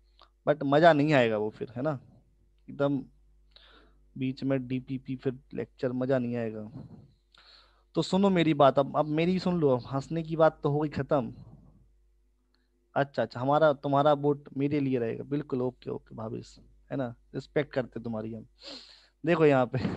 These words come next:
तो क्या बनाओगे तुम हमें वोट देने के बाद यार, मतलब भावेश, है ना? कि नेक्स्ट लेक्चर में ना, हम लोग पढ़ाई करेंगे पहले तो,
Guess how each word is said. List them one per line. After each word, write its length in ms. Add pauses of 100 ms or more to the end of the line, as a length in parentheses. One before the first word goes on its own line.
(2250)
तो 60
क्या 240
बनाओगे 320
तुम 160
हमें 140
वोट 260
देने 240
के 140
बाद 200
यार, 120
मतलब 200
भावेश, 340
है 100
ना? 120 (2000)
कि 440 (180)
नेक्स्ट 600
लेक्चर 440
में 180
ना, 420 (2000)
हम 120
लोग 160
पढ़ाई 240
करेंगे 320
पहले 260
तो, 180